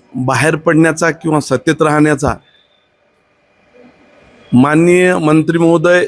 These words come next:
सावे साहेब यांना कोणी अधिकार दिला की तुम्ही पक्षातून बाहेर पडा म्हणून? हे सुद्धा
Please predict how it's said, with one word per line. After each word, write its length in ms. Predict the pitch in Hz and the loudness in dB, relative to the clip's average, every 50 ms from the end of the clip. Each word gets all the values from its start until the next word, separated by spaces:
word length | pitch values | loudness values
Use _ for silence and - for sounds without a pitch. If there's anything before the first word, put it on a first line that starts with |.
| - | -4
सावे 360 | - - - 147 147 151 175 160 | -10 -10 -6 -4 -2 -2 -2 -2
साहेब 260 | - 165 170 165 160 | 0 0 -2 -2 -2
यांना 300 | 160 156 156 160 175 175 | -2 -2 0 0 -2 -4
कोणी 320 | - - 160 175 196 214 | -6 -4 -4 -2 0 0
अधिकार 420 | 202 190 175 180 170 185 180 170 160 | 0 0 -2 -2 -2 -2 -2 -2 0
दिला 320 | 151 151 151 156 147 156 160 - - - _ _ _ _ _ _ _ _ _ _ _ _ _ | 0 0 0 0 0 -2 -4 -8 -20 -20 _ _ _ _ _ _ _ _ _ _ _ _ _
की 220 | 151 151 156 160 147 - - - _ _ _ _ _ _ _ _ _ 226 311 _ _ _ _ _ _ _ _ _ _ _ _ _ _ _ _ - - | -4 -4 -4 -4 -4 -8 -10 -14 _ _ _ _ _ _ _ _ _ -20 -20 _ _ _ _ _ _ _ _ _ _ _ _ _ _ _ _ -4 -2
तुम्ही 160 | 151 165 160 | 0 0 0
पक्षातून 680 | 156 165 156 - - 170 156 160 165 170 170 165 - - - _ _ _ _ _ _ _ - | -2 -4 -6 -4 -2 -4 -2 -2 -2 -2 -2 -2 -4 -6 -10 _ _ _ _ _ _ _ -16
बाहेर 320 | 127 123 131 127 147 160 151 | -10 -6 -4 -2 -2 -2 -2
पडा 220 | 143 156 147 147 | 0 -2 0 0
म्हणून? 320 | 143 139 139 131 120 113 107 _ _ _ _ _ _ _ _ _ _ _ _ _ _ _ _ _ _ _ _ _ _ _ _ _ - - - - - - - - - - - - - - - - - - - | 0 0 0 0 -2 -4 -8 _ _ _ _ _ _ _ _ _ _ _ _ _ _ _ _ _ _ _ _ _ _ _ _ _ -20 -20 -20 -20 -20 -20 -20 -20 -20 -20 -20 -20 -20 -20 -20 -20 -18 -10 -4
हे 140 | - 165 | -4 -2
सुद्धा 440 | 160 - 185 180 170 196 202 214 233 | -2 -2 -4 -2 -2 0 0 0 -2